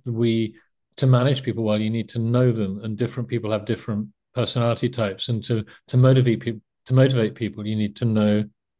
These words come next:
what motivates them. And some people are very focused on money and financial bonus. Quite often,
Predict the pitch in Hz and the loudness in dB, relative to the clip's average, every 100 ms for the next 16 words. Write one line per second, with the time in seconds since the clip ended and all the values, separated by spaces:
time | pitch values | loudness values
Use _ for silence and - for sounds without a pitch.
0 | - 120 117 113 110 110 117 - 143 135 | -2 0 2 2 2 0 -2 0 2 4
1 | 113 107 - 131 127 123 123 120 110 - | 2 0 0 0 0 -4 -4 -4 -4 -10
2 | _ _ 120 113 113 - 113 104 127 120 | _ _ -4 0 0 0 -2 -2 -4 -4
3 | 110 113 113 107 - 113 123 127 127 127 | -2 -2 -2 -4 -4 -4 -4 -4 -2 2
4 | 131 127 117 - 139 131 131 143 135 135 | 4 2 0 -2 0 0 -2 -4 -6 -8